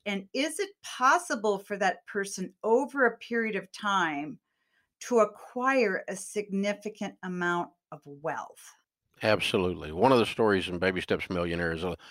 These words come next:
Speaker 2: African-American lady named Jackie. Jackie grew up in dire poverty, uh, got out of, uh, that situation, went to school, went deeply into student loan debt, got married, started a normalized life, a middle-class life,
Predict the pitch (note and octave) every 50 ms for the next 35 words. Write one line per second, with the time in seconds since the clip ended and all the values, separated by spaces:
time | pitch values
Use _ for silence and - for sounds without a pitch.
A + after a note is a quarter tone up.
0 | - - - - A2 A2 A2 G2+ - F#2+ E2 E2 F2 F#2+ F#2 F2+ - F2 E2 E2
1 | E2 E2+ E2 E2 E2 E2 D#2+ E2 - - F#2 F2+ F2+ F2+ - - E2+ D2+ - -
2 | G#2 G2 G2 - - G2 E2+ - - F#2 F2+ F2 F2+ F2 F2 - - E2+ E2+ E2
3 | - - F2 - - F2 F#2+ G2 F#2+ F2+ E2+ - - - D#2 D#2 D#2 - D#2 C2+
4 | B1+ - - _ _ _ - - - - - _ _ - G2 F#2 E2+ F2 - -
5 | - - A2 G#2+ A2 A#2+ A#2+ A#2+ A#2+ A#2 G#2 G2 - - - - - - _ -
6 | F#2+ F#2+ - - - A2+ A2+ A#2 G#2+ - - C3 - - A2+ G#2 G2 - G2+ F2+
7 | F#2 A2 A#2+ - B2 - - - A#2+ A2 G#2 F#2+ F2+ F#2+ F#2 D2 E2 - - A2
8 | A2+ - - A#2+ A2 G#2+ G#2 F#2+ - - A2+ G2 E2+ E2+ D2+ D#2+ F#2+ G#2 A#2 A#2
9 | A2+ B2 B2 B2 B2 B2 A#2+ - - - - - _ _ - - F#2 D#2 - -
10 | F2+ F#2+ F#2+ G#2 A2+ A#2+ A#2+ A#2+ A#2 A2+ G#2 - - - - G#2+ G#2+ G#2+ G2+ E2+
11 | E2 D#2+ D#2+ E2 F#2 G2 G2+ G#2+ A2+ A#2 A#2+ A2+ A2+ A2 G2+ - _ - - G#2
12 | G#2+ G#2+ A2 A2+ A#2 A2 F#2 - - - - A#2 G#2 G#2+ A2 A2+ A2 - - F2
13 | F2+ G2 G#2+ G#2+ G#2 - - G#2 G#2+ A2 G#2 - - G2+ A2 A2+ A2+ A2